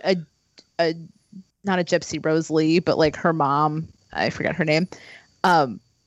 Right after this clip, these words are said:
like, I feel like I'm supposed to do that as a parent, which is, you know, bleed myself <laughs> so that my kid will survive.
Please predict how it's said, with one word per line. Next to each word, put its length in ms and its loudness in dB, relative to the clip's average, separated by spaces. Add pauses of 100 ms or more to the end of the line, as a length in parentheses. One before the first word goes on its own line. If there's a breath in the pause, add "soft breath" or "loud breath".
(240)
like, 140 4
I 40 2
feel 140 4
like 120 2
I'm 120 2
supposed 560 -4
to 60 -6
do 180 -6
that 360 2
as 240 -2
a 240 2 (380)
parent, 600 0
which 180 0
is, 380 2 (760 soft breath)
you 160 2
know, 140 4
bleed 520 4
myself 640 4
<laughs> 0 -
so 380 2
that 200 2
my 160 -2
kid 280 -6
will 140 -6
survive. 520 -2